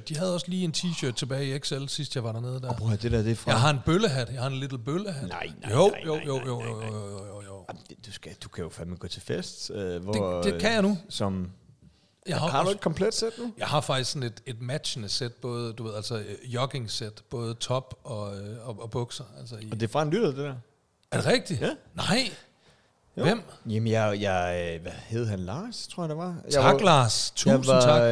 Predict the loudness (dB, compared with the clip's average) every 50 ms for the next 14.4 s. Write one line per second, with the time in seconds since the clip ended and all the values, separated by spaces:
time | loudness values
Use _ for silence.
0 | 6 4 4 2 2 0 0 0 0 0 0 0 -4 -6 -6 0 4 4 4 4
1 | 2 0 -2 -4 -8 -18 -20 _ _ -2 2 4 4 4 6 4 4 4 2 2
2 | 0 0 0 -2 -2 -4 -6 -10 _ _ _ -14 -14 -14 _ _ _ -20 -20 -20
3 | _ _ _ _ -2 -2 -2 -2 0 2 6 6 6 6 6 2 0 -2 -8 -8
4 | 0 4 4 4 4 4 2 2 2 2 0 -2 -2 0 -2 -4 -6 -12 -18 _
5 | _ _ _ _ -6 -6 -6 -4 -2 0 2 2 2 0 -4 -8 -18 -8 -6 -2
6 | 0 0 -2 -2 -2 0 0 2 4 4 2 2 4 4 2 2 2 0 0 0
7 | 0 -2 -4 -6 -8 -12 _ -4 -2 -2 0 2 2 0 0 -2 -4 -10 -8 2
8 | 4 6 6 6 4 4 2 2 2 2 -2 -6 _ -8 -8 -6 _ -6 0 2
9 | 2 2 2 0 0 4 4 4 4 2 -2 2 4 4 4 4 2 2 0 0
10 | 0 0 0 0 0 0 0 -2 -4 -6 -8 -12 -16 -18 _ _ 8 10 10 10
11 | 10 6 0 -4 -8 -16 _ _ _ 2 2 2 4 4 4 4 4 4 2 -2
12 | -2 -2 -4 -6 -4 -2 0 2 4 4 2 2 -2 -6 -16 _ _ _ _ _
13 | _ _ _ _ _ _ -20 _ -10 -4 -2 0 0 0 0 0 0 0 0 2
14 | 0 0 0 2 0 0 -2 -4